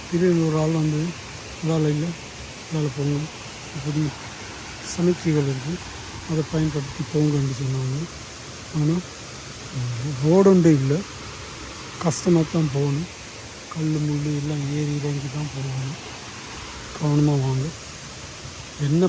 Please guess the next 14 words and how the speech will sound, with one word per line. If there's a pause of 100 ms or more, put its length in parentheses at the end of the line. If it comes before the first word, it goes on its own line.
(140)
பார்க்கறதுக்கு
என்ன
கிடைக்கும்னு
தெரியாது. (600)
கஷ்டப்பட்டு (100)
போக
வேண்டியதா
இருக்கு. (720)
போன (120)
பிறகு
தான்
தெரியும். (1900)
கீழே
போகணும்.